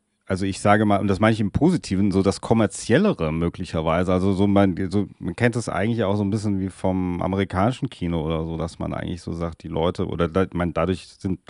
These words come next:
oft Schauspieler, Schauspielerinnen auch immer, ähm, man hat das Gefühl, sie spielen eigentlich immer sich, ja, letzten Endes, weil sie haben so eine gewisse Art, äh, zu spielen. Äh, auch s-,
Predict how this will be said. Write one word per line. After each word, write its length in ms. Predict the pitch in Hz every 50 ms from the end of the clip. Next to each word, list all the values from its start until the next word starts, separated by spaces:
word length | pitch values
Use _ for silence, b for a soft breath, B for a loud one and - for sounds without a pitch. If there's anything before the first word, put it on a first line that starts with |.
| -
oft 300 | - 95 - - - - -
Schauspieler, 640 | - 90 82 87 - - 107 98 95 95 95 90 - B B B B B B B
Schauspielerinnen 640 | B 95 90 - - 92 95 90 92 90 90 87 -
auch 300 | - 82 82 85 85 -
immer, 600 | - 101 95 90 87 85 82 80 80 80 80 85 98 127 156 _ _ - - - - -
ähm, 520 | 73 76 78 76 76 73 73 76 76 78 80 _ _ _ -
man 160 | - 80 78
hat 120 | 82 90 87
das 100 | 80 -
Gefühl, 260 | - - - 104 95
sie 100 | 82 85
spielen 280 | - - - 101 92 78
eigentlich 220 | 71 85 85 73
immer 180 | 73 80 82 80
sich, 280 | 78 95 92 - - - _ -
ja, 140 | - 82 85
letzten 260 | 85 85 - - 92
Endes, 160 | 95 90 -
weil 100 | 95 90
sie 60 | 87
haben 120 | 92 90 85
so 40 |
eine 120 | 87 82 80
gewisse 260 | 82 76 - - -
Art, 580 | 82 95 104 104 101 98 98 90 - - - - 87
äh, 140 | 87 85 -
zu 120 | - 101
spielen. 560 | 95 - - 117 117 117 113 110 107 107 104 101 B B B B B B B B B B B
Äh, 140 | - 82 -
auch 200 | 80 95 92 -
s-, 180 | - - -